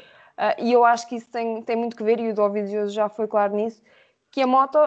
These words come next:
não está a corresponder, eh, às expectativas e àquilo que eles precisam para, para terem desempenho e bom desempenho nas provas. E acho que muito disso é também,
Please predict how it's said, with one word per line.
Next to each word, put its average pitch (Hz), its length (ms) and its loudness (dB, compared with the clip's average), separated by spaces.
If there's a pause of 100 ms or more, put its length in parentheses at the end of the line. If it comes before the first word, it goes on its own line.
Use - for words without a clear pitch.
(200)
não 269 280 -4
está 294 520 0
a 269 80 -2
corresponder, 277 1080 -6
eh, 226 200 -6
às 233 200 2
expectativas 247 800 0
e 240 120 0
àquilo 233 320 2
que 277 140 -6
eles 269 160 -2
precisam 269 720 -6
para, 269 540 -4 (400)
para 262 160 2
terem 262 320 0
desempenho 254 680 2
e 233 80 0
bom 240 280 0
desempenho 240 720 0
nas 226 220 0
provas. 190 440 0
E 220 60 -2
acho 220 220 -2
que 247 100 -10
muito 240 300 -6
disso 240 320 -6
é 240 80 0
também, 247 440 2